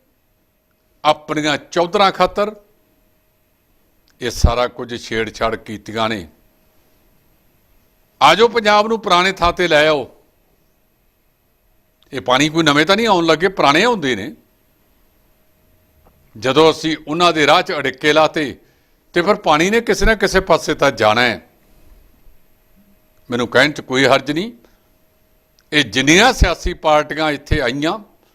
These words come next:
ਇਹਨਾਂ ਨੇ ਡੰਗ ਟਪਾਇਆ, ਝੇਤਿਆਂ ਨੂੰ ਉੱਪਰ ਚੱਕਿਆ ਤੇ ਆਮ ਲੋਕਾਂ ਨੂੰ ਇਹਨਾਂ ਆਸਰਿਆਂ 'ਤੇ ਹੀ ਛੱਡਤਾ। ਤੁਸੀਂ ਤਰਾਨਵੇਂ ਦੀ ਗੱਲ ਕੀਤੀ ਸੀ, ਪਟਿਆਲੇ ਦੀ,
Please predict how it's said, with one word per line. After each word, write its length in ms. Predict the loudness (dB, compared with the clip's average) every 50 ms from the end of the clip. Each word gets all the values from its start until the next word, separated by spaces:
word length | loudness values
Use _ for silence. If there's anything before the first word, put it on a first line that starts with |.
| _ _ _ _ _ _ _ _ _ _ _ _ _ -6
ਇਹਨਾਂ 240 | -2 0 2 2 2
ਨੇ 100 | 2 0
ਡੰਗ 300 | -2 -2 -2 -2 0 -2
ਟਪਾਇਆ, 640 | -2 -2 -2 0 2 2 4 4 4 2 0 -4 -8 _ _ _ _ _ _ _ _ _ _ _ _ _ _ _
ਝੇਤਿਆਂ 560 | 0 2 4 4 2 0 -2 -2 0 0 0
ਨੂੰ 160 | 0 -2 -4 -6
ਉੱਪਰ 260 | -8 -6 -4 -6 -4
ਚੱਕਿਆ 520 | -2 -2 -4 -2 0 2 2 2 0 -2 -8 -16 _ _ _ _ _ _ _ _ _ _ _ _ _ _ _ _ _ _ _ _ _
ਤੇ 160 | -12 -12 -12 -8 _ 0
ਆਮ 260 | 0 2 2 0 -2
ਲੋਕਾਂ 360 | -4 -6 -6 -4 -4 -4 -4
ਨੂੰ 120 | -4 -6 -10 -10
ਇਹਨਾਂ 240 | -8 -4 0 2 2
ਆਸਰਿਆਂ 420 | 2 2 0 0 0 0 0 0
'ਤੇ 100 | 0 -4
ਹੀ 60 | -8
ਛੱਡਤਾ। 640 | -8 -4 -4 -4 -4 -4 -2 0 0 0 0 -2 -6 -16 _ _ _ _ _ _ _ _ _ _ _ _
ਤੁਸੀਂ 220 | -12 -6 -4 -4 -4
ਤਰਾਨਵੇਂ 540 | -2 0 2 2 2 2 2 0 0 0 2
ਦੀ 100 | 0 2
ਗੱਲ 260 | 2 2 2 2 0
ਕੀਤੀ 400 | -4 -6 -8 -8 -6 -6 -6 -6
ਸੀ, 160 | -4 -6 -6
ਪਟਿਆਲੇ 600 | -6 -6 -6 -4 -2 2 2 4 4 4 2 0
ਦੀ, 280 | -2 -4 -8 -10 -12